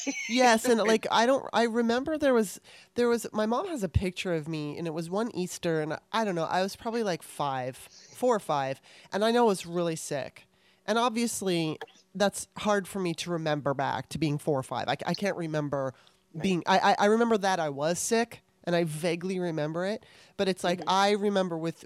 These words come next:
Speaker 2: real hardcore detailed intensity how my throat hurt, 'cause I think it was my
Speaker 1: Mm-hmm.
Speaker 2: throat. I think I had strep throat that
Speaker 1: Mm-hmm.
Speaker 2: particular Easter,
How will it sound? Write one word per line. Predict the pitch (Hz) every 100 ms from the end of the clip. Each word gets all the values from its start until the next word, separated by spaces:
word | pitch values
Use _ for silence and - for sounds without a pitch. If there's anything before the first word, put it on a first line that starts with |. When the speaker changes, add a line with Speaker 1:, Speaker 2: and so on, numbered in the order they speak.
| -
Speaker 2:
real | 165 208 220 220 202 185 165
hardcore | - 185 190 165 - 190 180 156 143
detailed | 185 185 214 185 180 170 156 - -
intensity | 165 196 262 285 202 143 127 _ _ _
how | - 202
my | 170
throat | 190 185 -
hurt, | 180 156 - -
'cause | 196
I |
think | 214 262
it | 220
was | 156 -
my | 156
Speaker 1:
Mm-hmm. | 170
Speaker 2:
throat. | 156 131 - -
I | 180
think | 214
I | 220
had | 175
strep | - 175 156
throat | - 151 139 - - _ -
that | 165 -
Speaker 1:
Mm-hmm. | 170
Speaker 2:
particular | 175 170 156
Easter, | 156 156 - 139